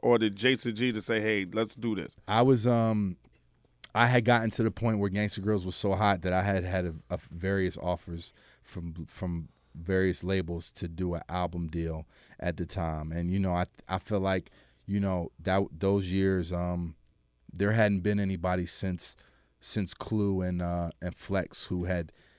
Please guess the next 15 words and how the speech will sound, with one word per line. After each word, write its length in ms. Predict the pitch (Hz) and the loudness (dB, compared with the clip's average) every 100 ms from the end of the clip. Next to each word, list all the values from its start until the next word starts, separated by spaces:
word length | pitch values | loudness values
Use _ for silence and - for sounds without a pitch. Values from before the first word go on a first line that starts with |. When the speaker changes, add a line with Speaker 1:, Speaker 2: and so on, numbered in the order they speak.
| - | -6
Speaker 2:
had 280 | 95 85 85 | -4 -2 0
been 240 | 98 90 | 0 2
that 260 | 92 90 - | 0 -2 -4
hot, 340 | 101 95 82 _ - | 0 0 -2 _ -8
you 120 | 95 | -4
know 80 | 92 | -4
what 40 | |
I'm 60 | 82 | -4
saying, 340 | 92 90 87 | -2 -2 0
that, 160 | 87 85 _ - - - | -2 -4 _ -20 -20 -10
to, 240 | - 90 - | -2 -2 -4
to 160 | - 82 | -10 -8
do 220 | 82 87 | -4 -2
albums. 400 | - 90 90 87 | 0 0 2 0
And, 180 | 87 | -2